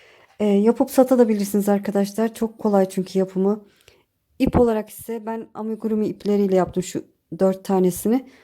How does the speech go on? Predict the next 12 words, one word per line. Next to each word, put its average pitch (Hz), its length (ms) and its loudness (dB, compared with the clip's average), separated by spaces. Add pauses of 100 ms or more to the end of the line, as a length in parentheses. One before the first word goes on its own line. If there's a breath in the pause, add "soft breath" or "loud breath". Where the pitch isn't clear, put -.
(180 loud breath)
Şunu 254 180 0
da 247 60 6
farklı 240 400 0
bir 220 80 0
iple, 214 380 -2 (100)
şöyle 202 220 -8
simli 202 360 -2
gibi 180 300 -6
görünen 190 400 2
bir 185 120 -4
iple 190 240 -4
yaptım. 196 480 -2